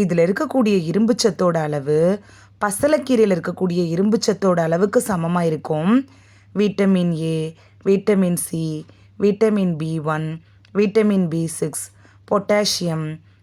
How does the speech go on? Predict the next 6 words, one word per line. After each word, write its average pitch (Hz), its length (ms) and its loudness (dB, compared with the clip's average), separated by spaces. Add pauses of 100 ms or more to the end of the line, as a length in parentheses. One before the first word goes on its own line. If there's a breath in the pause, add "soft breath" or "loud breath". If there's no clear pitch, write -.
(160)
மெக்னீசியம் 175 760 0 (500 soft breath)
இது 170 200 0
மாதிரியான 214 520 0 (120)
தாதுப்புகளும் 196 800 2
தர்பூசணியில 170 600 -2
இருக்கு. 160 280 -2